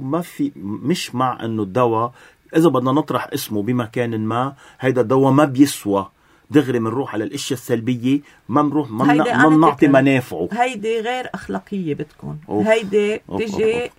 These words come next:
Speaker 2: يعني أنت إذا عم، عم ت-، بتحكي شغلة، بده يكون بكل مهنة في أخلاقيات.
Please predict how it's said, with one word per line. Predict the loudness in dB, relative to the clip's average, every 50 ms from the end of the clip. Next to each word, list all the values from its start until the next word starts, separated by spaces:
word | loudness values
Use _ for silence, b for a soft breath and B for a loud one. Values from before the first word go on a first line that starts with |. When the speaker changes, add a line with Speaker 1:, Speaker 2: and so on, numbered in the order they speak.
| B B B B B B B B -2
Speaker 2:
يعني | 0 0 0 0 -2 -6
أنت | -6 -10 -6 -2
إذا | 0 0 0 0 -2 -2 -2 -2
عم، | -2 -2 -4 -6 -8 _ -10
عم | -8 -8 -8 -10 _ _ _ _ -6
ت-، | -4 -4 -4 -4 -6 -6 -6 -8 -8 -8 -10 -12 -14 _ -20 -20 _ _ _ -10
بتحكي | -10 -10 -10 -8 -10 -8
شغلة، | -4 -4 -2 -2 -2 -2 -2
بده | -4 -4 -4 -6
يكون | -6 -6 -8 -8 -6 -6 -6
بكل | -6 -6 -6 -6 -8 -6 -8
مهنة | -8 -8 -6 -6 -6
في | -4 -4 -6 -6
أخلاقيات. | -6 -8 -6 -8 -8 -6 -8 -10 -8 -6 -4 -6 -6 -6 _